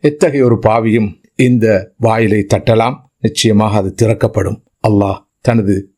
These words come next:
அடியார்களை ஏற்றுக்கொள்ள தயாராக இருக்கின்றான். ஆனால் அல்லாஹ் எமது பாவங்களை மன்னித்து எமக்கு தௌபாவை வழங்க வேண்டும் என்றிருந்தால், எமது பாவ மன்னிப்பு கோரலை ஏற்று அங்கீகரிக்க வேண்டும் என்றிருந்தால்,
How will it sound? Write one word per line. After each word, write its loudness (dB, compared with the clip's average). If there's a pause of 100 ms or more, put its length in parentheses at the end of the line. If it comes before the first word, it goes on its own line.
(100)
அடியார்களை 2
ஏற்றுக்கொள்ள -2
தயாராக 0
இருக்கின்றான். -8 (140)
ஆனால் -2 (200)
அல்லாஹ் 2
எமது 0
பாவங்களை 2
மன்னித்து 0 (120)
எமக்கு 0
தௌபாவை 2
வழங்க 2
வேண்டும் 2
என்றிருந்தால், 0 (240)
எமது 0
பாவ 0
மன்னிப்பு -4
கோரலை 2
ஏற்று 0
அங்கீகரிக்க 2
வேண்டும் 2
என்றிருந்தால், 0